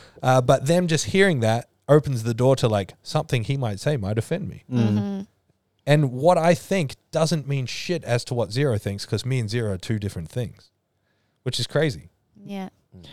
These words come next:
Speaker 2: Look, all I wanna see is, obviously, I want powerlift-, uh, powerlifting's for everybody. I just
Speaker 1: Yeah.
Speaker 2: wanna, uh, see everybody compete in powerlifting, uh, no matter what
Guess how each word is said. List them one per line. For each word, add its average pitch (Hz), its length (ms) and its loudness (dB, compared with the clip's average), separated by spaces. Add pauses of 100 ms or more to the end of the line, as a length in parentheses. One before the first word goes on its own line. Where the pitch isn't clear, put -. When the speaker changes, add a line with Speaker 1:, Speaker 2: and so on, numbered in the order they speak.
(280)
Speaker 2:
Look, 117 260 4
all 147 220 8
I 147 120 10
wanna 143 200 8
see 127 420 6 (120)
is, 123 440 4 (260)
obviously, 180 380 6
I 123 60 8
want 143 420 6
powerlift-, 175 540 6
uh, 117 160 6
powerlifting's 151 480 4
for 113 140 2
everybody. 87 400 -4 (100)
I 113 120 2
just 113 140 4
Speaker 1:
Yeah. 131 60 6
Speaker 2:
wanna, 113 320 8 (720)
uh, 131 240 4
see 147 340 4
everybody 196 460 8
compete 160 280 4
in 147 60 4
powerlifting, 143 560 4 (600)
uh, 113 640 8
no 113 100 6
matter 127 220 8
what 123 300 6